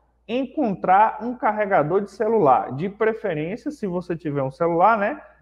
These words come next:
Encontrar o seu carregador de celular. Mas calma, agora não. Eu vou dar o comando e aí você vai ter apenas trinta segundos pra ir buscar esse carregador. Beleza?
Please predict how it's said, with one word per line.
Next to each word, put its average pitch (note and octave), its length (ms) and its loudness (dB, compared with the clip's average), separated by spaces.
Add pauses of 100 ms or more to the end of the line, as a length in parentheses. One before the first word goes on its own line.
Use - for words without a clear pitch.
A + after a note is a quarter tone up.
(140)
Encontrar G3 760 -2
o D4+ 180 2
seu D4 460 2
carregador G3 560 -2
de F3+ 100 -14
celular. F3 680 0
Mas B3 540 4
calma, G#3+ 400 6
agora G3 340 4
não. A#3 480 0
Eu E3+ 120 -4
vou F3 140 -2
dar E3+ 140 2
o - 140 0
comando A3 680 -2 (480)
e D3+ 80 -4
aí E3 120 4
você F3+ 260 -4
vai F3+ 160 0
ter F3 140 -4
apenas E3 500 -6 (120)
trinta D#4 420 -6
segundos F3 720 -6
pra E3 260 -4
ir F#3 100 -6
buscar F3 920 -6 (100)
esse E3+ 300 -4
carregador. E3+ 680 -4 (340)
Beleza? A#3 560 4